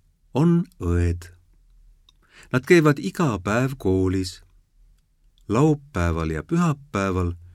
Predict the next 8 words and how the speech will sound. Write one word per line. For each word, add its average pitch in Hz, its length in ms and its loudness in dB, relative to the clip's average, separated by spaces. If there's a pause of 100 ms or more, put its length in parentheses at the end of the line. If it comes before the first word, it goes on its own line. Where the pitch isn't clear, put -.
(140)
nad 95 180 -6
koolis 95 360 0
ei 101 140 -2
käi, 110 480 -4 (320)
sest - 280 -6
need 120 240 0
on 123 140 0
puhkepäevad. 71 1000 -6